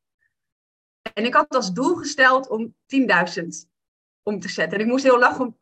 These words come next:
om Claudia net, want ik zag haar kijken dat ze dacht, "Ja, dit, dit kan gewoon niet. Dit doel, er, er is een deel in mij wat gewoon denkt, maar dat,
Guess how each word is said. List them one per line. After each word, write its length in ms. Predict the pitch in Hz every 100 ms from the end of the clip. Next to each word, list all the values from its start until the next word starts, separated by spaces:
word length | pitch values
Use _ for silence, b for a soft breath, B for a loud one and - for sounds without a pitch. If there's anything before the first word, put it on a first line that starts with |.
| _
om 180 | 233 226
Claudia 400 | 233 240 269 254
net, 240 | 247 254
want 160 | 233 220
ik 100 | 226
zag 220 | 262 269
haar 160 | 233 233
kijken 300 | 220 226 220
dat 120 | -
ze 60 | 208
dacht, 140 | 208
"Ja, 260 | 208 202 -
dit, 240 | 214 233 -
dit 180 | 226 -
kan 200 | 254 269
gewoon 280 | 202 180
niet. 140 | 180 175
Dit 160 | 208
doel, 260 | 202 254 233
er, 160 | - -
er 220 | 214 233
is 180 | 269 -
een 120 | 277
deel 220 | 269 311
in 140 | 269 262
mij 220 | 262 262
wat 160 | 302
gewoon 240 | - 294 269
denkt, 240 | 262 302
maar 80 | 277
dat, 140 | 302